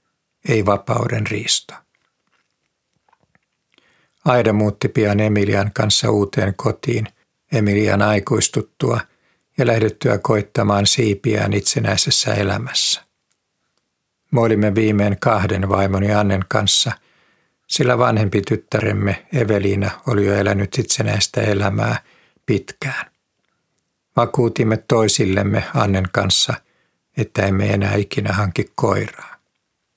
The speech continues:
Meni vain puoli vuotta ja pihallemme ilmestyi Eetu. Se oli ruskea Labradorin noutajan pentu,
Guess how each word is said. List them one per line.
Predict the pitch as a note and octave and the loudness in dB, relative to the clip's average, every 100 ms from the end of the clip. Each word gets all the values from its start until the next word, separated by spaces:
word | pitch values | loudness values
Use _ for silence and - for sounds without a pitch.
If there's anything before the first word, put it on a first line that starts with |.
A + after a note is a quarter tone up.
| _ _ _ _ _ _ _ _ _ | _ _ _ _ _ _ _ _ _
Meni | A#2 A#2 A2+ | 0 2 2
vain | A#2 A2 | 2 2
puoli | C3+ A#2 G#2 G2+ | 2 2 2 2
vuotta | G#2 G2+ - G#2 - - _ _ | 2 0 -2 -4 -4 -12 _ _
ja | G#2+ | -4
pihallemme | - A2+ F2 G2+ G2 G2+ G2 G#2 - - | -2 -2 0 -2 -2 -2 -2 -2 -4 -2
ilmestyi | G2+ F#2+ F#2+ - A2 A#2 | -2 0 -2 -2 -4 -2
Eetu. | A#2+ F#2+ G2 - - _ _ _ _ _ _ _ _ _ _ _ - | 0 -2 -4 -12 -20 _ _ _ _ _ _ _ _ _ _ _ -2
Se | B2 | 2
oli | G2+ G2+ | 2 2
ruskea | A2+ - - A2 G#2+ - - | 2 0 0 0 0 -2 -2
Labradorin | A2 G#2 - G#2 G#2 G2+ G2+ | -2 -2 -2 -2 0 0 0
noutajan | G#2+ G#2+ G2 - G#2 G2+ G#2+ | 2 2 0 -2 -2 -2 -4
pentu, | G#2+ G#2+ G2 F#2+ G#2+ - | -2 0 0 -2 -6 -6